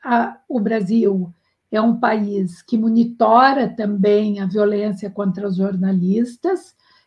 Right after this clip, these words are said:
É, nós cobramos, né, a unesco cobra anualmente, no relatório que nós fazemos, a posição do país, sempre obtivemos resposta, o Ministério Público também monitora.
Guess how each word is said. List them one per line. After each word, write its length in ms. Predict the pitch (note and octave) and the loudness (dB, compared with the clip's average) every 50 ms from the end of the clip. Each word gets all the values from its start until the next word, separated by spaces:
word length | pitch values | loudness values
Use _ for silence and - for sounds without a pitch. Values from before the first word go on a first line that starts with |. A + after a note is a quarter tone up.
| _ _ - | _ _ -8
É, 400 | B3+ G#3+ G#3+ G#3 G3 G3 F#3+ F#3+ | -6 -4 -4 -2 -2 0 2 4
nós 440 | G3 G3 G#3+ A#3 B3+ C4+ B3+ - | 4 4 4 4 2 2 0 -4
cobramos, 1300 | - _ - C#4 B3+ A3+ A#3+ G#3+ A3 A3+ A3+ A#3 C4 C#4+ D4 E4 D4+ A3+ G3 F3 F3 - - - _ _ _ | -10 _ 0 2 2 2 2 2 4 4 6 6 4 4 4 2 2 0 0 0 -2 -6 -16 -20 _ _ _
né, 200 | A#3 F#3+ F#3+ G#3 | -4 -2 -2 0
a 80 | A3+ | 0
unesco 640 | A#3 A3 G#3 G3+ G3+ G#3+ A#3 A#3 - - - A#3+ - _ _ | -2 0 0 -2 0 -2 -2 -4 -6 -12 -16 -18 -18 _ _
cobra 800 | _ A#3 G#3+ A3+ B3+ C4+ C4+ B3 A#3 F#3+ G3 F3 E3 E3 E3+ - _ _ _ _ _ _ _ | _ 2 4 6 6 6 4 4 2 2 0 0 -2 -4 -8 -14 _ _ _ _ _ _ _
anualmente, 1300 | - A#3 B3 B3+ B3+ A#3+ A3+ G#3+ G#3 G#3 G#3 G#3+ A3+ A#3 A#3+ A#3 A#3 A#3 - - - A3+ F#3 F3 F3 E3+ - _ _ _ _ _ _ | 2 4 4 6 6 4 2 2 0 -2 0 2 2 4 4 4 2 0 -4 -8 -6 -4 -4 -4 -4 -8 -14 _ _ _ _ _ _
no 240 | G#3+ G#3 A3 G#3+ G#3 | -2 0 0 2 2
relatório 640 | F3 G#3+ G#3+ G#3+ A3 G#3+ - A3+ G#3 G#3+ A3+ A3 A3+ | 2 2 2 0 0 -2 -2 -2 0 0 0 -2 -4
que 140 | - - G3 | -6 -6 -6
nós 320 | G3+ G3+ G#3+ G#3 G3+ - | -6 -6 -6 -8 -8 -8
fazemos, 600 | - A3 G#3+ G#3 F#3 G3+ G3 G3+ G3 G3+ G3 F#3+ | -10 -8 -6 -4 -2 -2 0 0 -2 -2 0 0
a 120 | A3+ A3+ | 0 0
posição 640 | - - A#3 A3+ F#3 F3+ A3+ G#3+ - - G#3+ G#3 G#3+ G3+ | 0 0 -2 -2 -2 -2 -4 -6 -4 -4 -4 -4 -2 -2
do 100 | G#3 F#3 | -4 -6
país, 640 | - - G#3 G#3 G3+ G3 G3+ G#3 A#3 B3+ B3+ - _ | -6 -6 -6 -2 0 0 2 2 0 -2 -4 -10 _
sempre 440 | - B3 A#3+ C4 C#4 D4 C#4+ C4+ C#4+ | 0 4 4 4 4 2 0 -2 -2
obtivemos 720 | G#3+ F#3+ F#3 F3 - - G3+ G3 G3 G3 G3+ G3+ F#3+ E3+ | -2 -2 -2 -4 -6 -6 -2 0 0 0 0 -2 -4 -6
resposta, 800 | E3+ G3 G3 F#3+ F3+ - _ G3+ F#3+ F#3+ G3+ G#3+ G3 - - D4 | -4 -4 -4 -4 -6 -6 _ -4 -2 -2 -2 -2 -4 -6 -4 0
o 60 | C4 | 4
Ministério 720 | A#3 A#3+ B3 A#3+ A#3+ A#3 A#3 - - A#3+ A3+ A#3+ B3 A#3 F#3 | 4 4 4 4 2 0 -2 -2 0 0 2 2 2 0 -2
Público 760 | - - A#3 A#3 A#3+ A#3 G#3+ A3 G#3 G3+ - _ G#3 F3+ E3+ _ _ _ _ _ _ _ _ _ _ | -4 -2 0 0 0 0 0 -4 -6 -8 -8 _ -8 -8 -8 _ _ _ _ _ _ _ _ _ _
também 580 | - C4+ A#3+ A#3 A#3+ G#3+ G#3 A#3 B3 C#4+ D4 C#4+ | 4 6 8 8 8 10 8 8 6 6 6 4
monitora. 1000 | C4+ C4 A#3 A3 G#3+ F#3+ - _ G#3 F#3 F#3+ G3+ G#3 A3+ A#3+ B3 C4+ C#4+ D4+ | 4 4 2 2 0 -4 -6 _ -4 0 0 2 2 2 2 2 2 0 -2